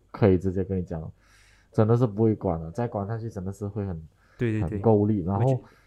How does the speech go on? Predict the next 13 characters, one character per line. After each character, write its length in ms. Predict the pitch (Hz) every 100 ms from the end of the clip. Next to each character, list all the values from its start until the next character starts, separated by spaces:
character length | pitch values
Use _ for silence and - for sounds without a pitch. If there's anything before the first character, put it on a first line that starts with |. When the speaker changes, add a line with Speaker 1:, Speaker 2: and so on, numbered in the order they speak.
| _
Speaker 1:
关 200 | - 127
的 80 | 131
点 220 | 147 110
也 100 | 87
没 140 | 87 98
有 120 | 98
不 120 | -
存 300 | 117 101 85
在 220 | 85 95 87
哦， 180 | 78 - _ _ _ _
只 120 | - 117
是， 200 | 156 160
Speaker 2:
嗯。 140 | -